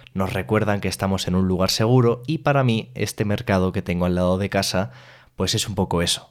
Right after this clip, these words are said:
también. Pero bueno, no vamos a entretenernos mucho más porque esta receta lleva un poco de tiempo hacerla. Nos vamos a casa, encendemos la vitrocerámica y a funcionar.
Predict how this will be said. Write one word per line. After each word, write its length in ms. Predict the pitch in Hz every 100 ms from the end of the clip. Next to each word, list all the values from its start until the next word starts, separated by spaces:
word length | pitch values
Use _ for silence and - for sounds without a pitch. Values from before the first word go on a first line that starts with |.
| _
también. 400 | - 87 90 -
Pero 180 | - 107
bueno, 280 | 110 92 69
no 240 | 95 104 120
vamos 340 | 139 135 127
a 40 | 110
entretenernos 800 | 101 104 101 101 113 101 87 -
mucho 320 | 113 143 117
más 240 | 98 120
porque 300 | - 98 -
esta 200 | 104 -
receta 520 | 107 101 - 104 90 -
lleva 380 | 92 107 113 101
un 100 | 95
poco 260 | 123 123
de 120 | 95
tiempo 280 | 90 110 120
hacerla. 580 | 131 147 123 104 127 - -
Nos 300 | - 92 85
vamos 300 | 101 117 131
a 80 | 131
casa, 460 | 131 120 101 98 - -
encendemos 760 | 104 95 90 - 87 104 135 92
la 120 | 90
vitrocerámica 840 | 87 - 117 143 120 104 101 131 - - - -
y 80 | -
a 80 | 95
funcionar. 440 | 110 98 87 69